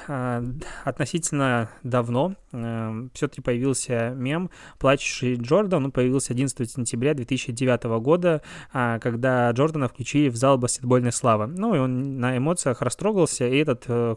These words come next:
фотографию потом использовали, ну, достаточно часто. Я уверен, что ты натыкался, а, как, э, человек, который переполнен эмоциями. Сейчас у Майкла Джордана появился новый мем, и интересно, будут люди, люди, допустим, в Америке, то есть для нас это как бы, по сути,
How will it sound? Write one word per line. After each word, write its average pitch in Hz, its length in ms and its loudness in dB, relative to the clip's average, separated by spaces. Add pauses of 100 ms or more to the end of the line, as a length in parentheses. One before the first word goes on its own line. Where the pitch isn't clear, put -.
фотографию 120 640 0
потом 123 260 0
использовали, 113 720 0
ну, 170 200 0
достаточно 127 480 0
часто. 143 380 2
Я 110 80 4
уверен, 117 260 2
что - 180 -12
ты 117 60 -2
натыкался, 131 720 2 (360)
а, 113 280 0
как, 131 220 -2 (100)
э, 117 280 0
человек, 120 600 0
который 120 680 0
переполнен 127 600 0
эмоциями. 120 560 0 (360)
Сейчас 156 560 0
у 143 340 -2
Майкла 127 340 0
Джордана 123 420 0
появился 117 580 0
новый 131 280 2
мем, 190 260 -2
и 156 160 -4
интересно, 135 640 0
будут 151 320 -4
люди, 139 260 -2
люди, 143 380 0
допустим, 117 500 -6
в 117 60 0
Америке, 175 400 -2
то - 160 -4
есть 110 120 -2
для 127 120 0
нас 131 180 0
это 123 120 -6
как 110 180 -6
бы, 113 100 -4
по - 160 -4
сути, 120 380 -2